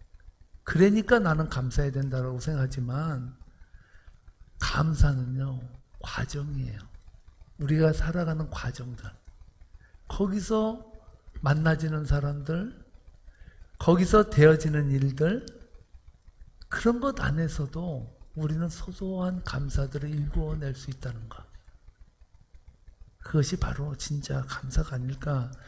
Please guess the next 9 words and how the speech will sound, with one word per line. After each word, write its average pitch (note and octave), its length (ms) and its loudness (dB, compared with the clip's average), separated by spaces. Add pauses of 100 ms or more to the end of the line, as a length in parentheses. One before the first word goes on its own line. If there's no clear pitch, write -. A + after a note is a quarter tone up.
(240)
이런 D3+ 260 2
생각을 D3 600 -2 (300)
하게 E3+ 280 -4
됩니다. B2+ 540 -6 (3750)
이런, F3 480 2 (500)
이런 G3+ 300 4
시대를 D#3+ 1000 6
살아가는 F3+ 440 4
우리들에게 C#3+ 760 0